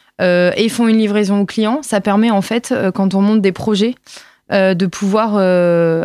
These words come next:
améliorer la solution, euh, petit à petit et pas livrer une solution en fin de projet, euh, qui ne correspondrait pas aux attentes, euh, des clients.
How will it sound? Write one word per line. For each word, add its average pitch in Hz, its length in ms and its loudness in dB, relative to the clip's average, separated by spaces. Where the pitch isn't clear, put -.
améliorer 208 580 2
la 190 100 2
solution, 202 580 -2
euh, - 20 0
petit 196 360 -6
à 196 60 0
petit 247 320 -6
et 190 140 -2
pas 214 160 0
livrer 208 300 0
une 208 100 2
solution 208 520 -2
en 185 60 -2
fin 202 220 -4
de 190 100 0
projet, 208 500 -2
euh, 175 240 -2
qui - 100 -2
ne 202 120 2
correspondrait 214 600 -2
pas 214 180 -2
aux 202 160 0
attentes, 190 360 -4
euh, 180 180 -2
des 165 140 -4
clients. 208 340 -6